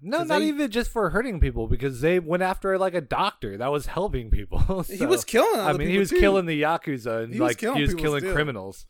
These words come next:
Speaker 1: So I
Speaker 2: Yeah,
Speaker 1: guess,
Speaker 2: he
Speaker 1: you know,
Speaker 2: passed
Speaker 1: they
Speaker 2: the
Speaker 1: can't
Speaker 2: guard.
Speaker 1: turn a blind eye to
Speaker 2: And it
Speaker 1: that.
Speaker 2: seems like in the organization with who the witch hunter are is, besides, I know Robin has a craft, but the other ones have, at least one of them I know has a, a power as well. She can sense presence of things that happen.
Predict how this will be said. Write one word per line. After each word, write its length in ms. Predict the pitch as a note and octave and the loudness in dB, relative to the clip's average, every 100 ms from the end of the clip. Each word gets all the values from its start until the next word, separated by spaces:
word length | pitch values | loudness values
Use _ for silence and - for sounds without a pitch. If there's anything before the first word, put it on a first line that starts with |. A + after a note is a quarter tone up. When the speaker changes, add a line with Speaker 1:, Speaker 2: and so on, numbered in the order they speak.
| _ - | _ -12
Speaker 1:
So 280 | - C3 | 0 2
I 80 | C3 | 4
Speaker 2:
Yeah, 100 | C#3 | 2
Speaker 1:
guess, 240 | D3 C#3+ C#3 | 2 0 0
Speaker 2:
he 100 | C#3+ | -4
Speaker 1:
you 40 | |
know, 120 | B2+ | -2
Speaker 2:
passed 100 | A#2 | 0
Speaker 1:
they 100 | B2 | 0
Speaker 2:
the 60 | C3 | -2
Speaker 1:
can't 280 | C#3 C3 C3 | -2 -4 -6
Speaker 2:
guard. 60 | _ - | _ -10
Speaker 1:
turn 220 | C#3+ B2 | -8 -8
a 40 | A2+ | -6
blind 320 | G#2+ A2+ A2 | -4 -4 -2
eye 120 | A2 | -4
to 40 | D#3+ | -4
Speaker 2:
And 80 | E3+ | -6
it 20 | D#3+ | -6
Speaker 1:
that. 100 | D#3 | -6
Speaker 2:
seems 260 | G3+ A3 | -6 -4
like 160 | F#3 - | -6 -6
in 260 | F3 G3 | -4 -4
the 120 | F3+ D3 | -2 -6
organization 680 | D#3 C#3+ C#3+ C#3 C#3+ C#3+ | -8 -8 -10 -10 -10 -12
with 160 | C#3+ C3+ | -12 -10
who 100 | D3+ | -8
the 100 | D3 | -6
witch 200 | D#3 D#3 | -6 -6
hunter 260 | D#3 C3+ C3 | -10 -10 -10
are 300 | B2+ B2 B2+ | -10 -10 -12
is, 160 | - _ _ - | -16 _ _ -14
besides, 400 | C3+ E3 D#3 D3+ | -6 -4 -2 -4
I 100 | D#3 | -6
know 140 | E3 | -6
Robin 360 | D3 D3+ E3 D3+ | -2 0 0 -2
has 180 | D3 C3 | -8 -10
a 60 | |
craft, 440 | - D3+ C3+ B2+ - | -12 -10 -8 -8 -10
but 140 | C3+ | -14
the 60 | - | -12
other 220 | D3+ D3 | -10 -10
ones 280 | C3 B2+ A#2+ | -12 -14 -14
have, 300 | B2+ A#2+ A2 _ _ - | -12 -12 -16 _ _ -8
at 40 | F3+ | -6
least 160 | F3+ | -6
one 160 | E3 F3+ | -6 -6
of 100 | D#3+ | -4
them 120 | D3 | -6
I 80 | C#3 | -8
know 180 | C3+ B2+ | -10 -10
has 180 | C3 | -10
a, 120 | A#2+ G#2+ - | -14 -18 -18
a 120 | - | -16
power 320 | - C#3 C3 | -8 -6 -6
as 120 | A#2+ | -8
well. 360 | B2+ B2 G#2+ - _ _ _ | -12 -12 -12 -16 _ _ _
She 120 | - B2+ | -18 -14
can 160 | A#2+ | -14
sense 340 | - C#3+ A#2+ - | -12 -12 -14 -10
presence 540 | - C3+ A#2 A2+ - | -6 -6 -8 -16 -18
of 200 | A2 G2+ - | -18 -20 -20
things 200 | B2 A#2+ | -20 -18
that 80 | G#2+ | -14
happen. 400 | B2 A#2 G#2 A2 | -14 -14 -18 -20